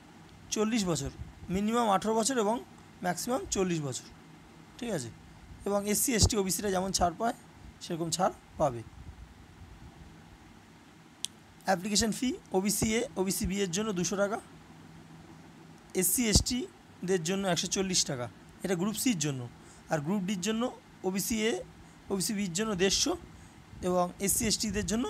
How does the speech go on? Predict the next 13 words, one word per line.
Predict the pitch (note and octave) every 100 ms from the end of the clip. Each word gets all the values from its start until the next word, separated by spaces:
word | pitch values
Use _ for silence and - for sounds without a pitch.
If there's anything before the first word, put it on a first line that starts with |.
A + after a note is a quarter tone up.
| C5 - D#3+
একশো। | - - A#2+ - - - - - - F3
ব্যাংক | F#3+ E3+
চার্জ | A#3 - -
পাঁচ | D#3+ -
টাকা | F#3 E3+
লাগবে | C3+ B2 A2+ - -
যদি | F3+ E3+
অনলাইনের | D#3 E3 E3+
মাধ্যমে | E3+ D#3+ F#4+ F#4+ D4+
দেয়। | C#3 B2 - - - - - - - - - - - - - - - -
ঠিক | - F#3+
আছে, | B2+ A2 - - - - - - - - - - - - - - - - - - -
আচ্ছা, | C#3 -